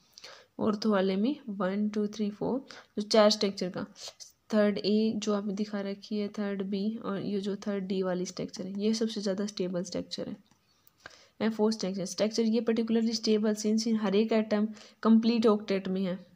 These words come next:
ठीक है। पैराटेक में carbocation एक रेजोनेंस चार स्ट्रक्चर होगी, स्टेबल है,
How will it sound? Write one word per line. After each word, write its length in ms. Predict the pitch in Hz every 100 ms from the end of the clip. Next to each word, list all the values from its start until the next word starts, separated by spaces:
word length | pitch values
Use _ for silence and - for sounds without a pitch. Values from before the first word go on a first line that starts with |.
| -
ठीक 160 | 226 226
है। 100 | 285 - - -
पैराटेक 500 | 202 196 180 - -
में 120 | 180 180 - _ -
carbocation 460 | 208 214 220 220
एक 120 | 214 220
रेजोनेंस 600 | 196 208 208 214 - -
चार 180 | 180 196
स्ट्रक्चर 380 | 196 180 - 202
होगी, 220 | 214 285
स्टेबल 460 | - 202 185 196 190
है, 160 | 175